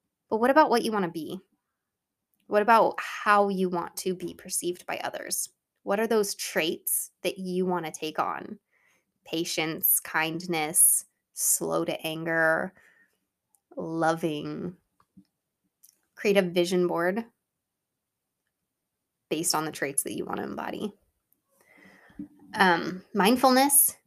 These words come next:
just being present right here and now, wherever you are, you can practice mindfulness. Um, doing internal checks of your body,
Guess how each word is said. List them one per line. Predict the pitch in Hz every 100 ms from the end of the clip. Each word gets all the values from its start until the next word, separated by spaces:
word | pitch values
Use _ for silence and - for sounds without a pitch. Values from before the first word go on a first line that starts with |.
| _
just | - 208 -
being | 220 190
present | - 190 185 196
right | - 170 170
here | 185 175 175
and | 156 156
now, | 143 139 147 208 220
wherever | - - 175 175
you | 180 190 -
are, | 160 156 175 202
you | 180
can | 180
practice | 170 - - 190
mindfulness. | 165 165 - 180 185 - - _ _ _ _ _ _ _ _ -
Um, | 185 156 - 190 - _ _ _ _ _ _ -
doing | 185 170 -
internal | 180 180 185 151
checks | 143 156 - -
of | 170
your | 165
body, | 160 147 147 170